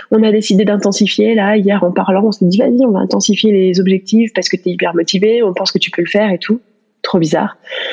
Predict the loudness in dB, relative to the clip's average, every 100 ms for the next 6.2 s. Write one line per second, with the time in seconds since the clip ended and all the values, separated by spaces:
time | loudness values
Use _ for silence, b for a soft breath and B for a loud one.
0 | B B 0 0 2 2 2 2 2 2
1 | 0 0 -2 0 0 0 0 -2 -2 -2
2 | -2 -4 -2 0 0 0 0 -2 -2 -2
3 | 0 0 0 -2 -4 -4 0 0 2 2
4 | 2 2 2 0 0 -2 -2 -4 -2 0
5 | 2 2 2 0 -2 -4 -4 0 0 0
6 | 0 -2